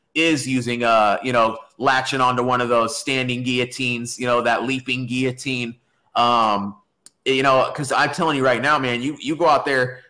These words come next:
even the, as the longer guy, you know, which, uh, uh,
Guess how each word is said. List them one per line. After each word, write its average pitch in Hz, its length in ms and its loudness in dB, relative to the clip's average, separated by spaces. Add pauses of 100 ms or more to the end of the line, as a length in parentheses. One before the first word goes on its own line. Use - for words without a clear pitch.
even 165 240 0
the, 139 180 0 (200)
as 139 240 2
the 147 100 -4
longer 117 380 2
guy, 104 360 2
you 117 100 -4
know, 117 160 2
which, 117 320 0
uh, 107 420 2 (320)
uh, 110 480 4